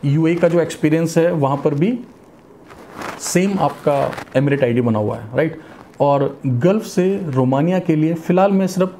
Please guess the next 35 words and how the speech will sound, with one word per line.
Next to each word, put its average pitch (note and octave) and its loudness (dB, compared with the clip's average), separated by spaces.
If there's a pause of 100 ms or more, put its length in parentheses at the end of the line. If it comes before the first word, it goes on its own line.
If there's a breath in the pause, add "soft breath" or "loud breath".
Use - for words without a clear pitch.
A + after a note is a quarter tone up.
Indian F#3 2
nationals D#3 0
का D3+ 0
ही C#3 -2
काम D#3+ -2
करूँगा, C3 0
सिर्फ B3+ 0
Romania B2 2
के A#2 -2
लिए। E3 0 (500 loud breath)
कुछ G3 -2 (100)
और F3 4
Schengen E3 0
countries E3+ 0
का F3+ 2
हो D#3 2
सकता - -2
है D#3+ 0
कि D#3+ -6
मैं E3 0 (160)
कुछ E3+ -4
और D#3 2
nationalities D3+ 0
को D3+ -4
भी F3 0
हाँ C3+ 0
बोल B2 0
दूँ, C#3+ 0 (480 loud breath)
क्योंकि D#3+ -2
हमें D3+ 0
एम्प्लॉयर C#3 0
से D3+ -2
permission C#3 0
लेना B2+ 2
पड़ेगा। B2+ -4